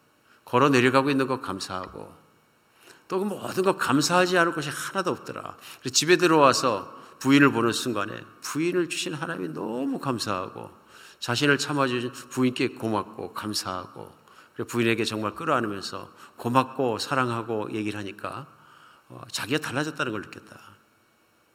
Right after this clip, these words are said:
물론 부인 되신 사모님께서도 금방 느꼈겠습니다만은 그러면서 이제 그분이, 어, 쓰셨어요. 사역하며 힘들었던 것도 정말로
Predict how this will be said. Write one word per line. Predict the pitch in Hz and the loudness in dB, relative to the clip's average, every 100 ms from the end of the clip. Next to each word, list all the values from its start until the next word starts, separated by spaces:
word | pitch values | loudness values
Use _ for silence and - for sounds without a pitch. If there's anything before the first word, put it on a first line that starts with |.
| _ _ _ _ | _ _ _ _
물론 | 120 143 123 104 - - - - | 2 4 4 2 -8 -16 -18 -2
부인 | 127 131 | 0 2
되신 | 127 120 | 2 0
사모님께서도 | 123 123 120 107 127 127 104 - - - _ | 0 0 -2 -4 -4 -4 -4 -10 -18 -20 _
금방 | - 107 110 | -8 -2 -2
느꼈겠습니다만은 | 95 - - 95 - 95 - 52 - - _ _ _ _ _ | -2 -8 -10 -10 -10 -12 -16 -18 -18 -20 _ _ _ _ _
그러면서 | - 165 190 190 | 0 2 2 0
이제 | 156 | -2
그분이, | - 120 120 107 - - - - | -4 -2 -2 -2 -6 -16 -20 -16
어, | 104 - - - | -14 -16 -18 -14
쓰셨어요. | - 143 117 - 95 - _ _ _ _ _ _ _ _ _ _ - - | -10 -8 -10 -10 -12 -16 _ _ _ _ _ _ _ _ _ _ -16 -8
사역하며 | - - 170 165 160 165 | -6 2 4 4 4 4
힘들었던 | - 190 180 165 160 131 | 2 0 0 0 0 -2
것도 | 113 - 104 | -2 -4 -8
정말로 | 90 104 113 113 104 90 | -6 -2 0 0 0 -6